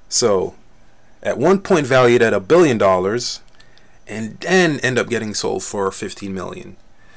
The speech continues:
There are a lot of different, um, reports explaining what happened with Fab, but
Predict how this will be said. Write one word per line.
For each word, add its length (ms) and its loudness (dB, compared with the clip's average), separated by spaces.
There 100 0
are 60 4
a 20 4
lot 220 6
of 100 2
different, 640 -2
um, 200 0
reports 960 0
explaining 560 0
what 140 2
happened 380 0
with 120 -2
Fab, 520 0
but 300 4